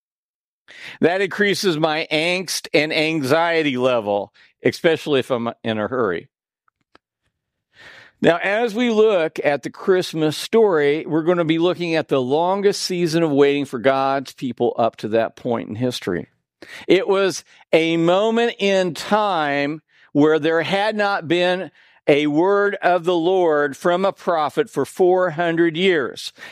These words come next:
Now, if you flip from the Old Testament to the New Testament, it's just one page. From Malachi to Matthew, just one page. On your digital, uh, Bible, it's only one press of a button, but that was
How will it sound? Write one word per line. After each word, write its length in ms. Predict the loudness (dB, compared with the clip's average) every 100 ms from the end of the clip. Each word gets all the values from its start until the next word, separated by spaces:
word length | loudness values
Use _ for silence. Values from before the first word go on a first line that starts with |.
| 0
Now, 260 | 0 0 -6 -2
if 240 | 0 0
you 140 | 0 -2
flip 340 | 2 2 2
from 200 | 0 0
the 160 | 0 0
Old 320 | 2 0 0
Testament 640 | 0 0 0 -4 -2 -2
to 100 | -2
the 100 | -2
New 160 | 0 0
Testament, 600 | 0 0 0 0 -4 -4 -12 0
it's 240 | 0 0
just 400 | -2 0 0 -2
one 280 | -2 0 0
page. 440 | 0 2 0 -4 -16 -20
From 260 | -4 -2 0
Malachi 680 | 0 0 0 0 -2 0 -2
to 100 | -2
Matthew, 560 | 0 0 -2 -4 -2 -2 _
just 340 | 0 0 0 0
one 240 | 0 0
page. 320 | 0 0 0 -6 -2
On 240 | 0 0 0
your 160 | 0
digital, 720 | 2 2 2 2 2 2 0 -4 -20 _ _ 0
uh, 300 | 2 2 0 _ _ _ -4
Bible, 500 | -2 0 0 0 0
it's 200 | 0 -2 -2
only 380 | 0 0 0 -2
one 600 | -4 -4 0 2 2 -2
press 480 | -2 2 2 0 -2
of 220 | -2 2
a 120 | 2
button, 460 | 0 0 0 -2 0
but 180 | 0 0
that 360 | -2 0 -2
was 520 | 0 2 2 0 -2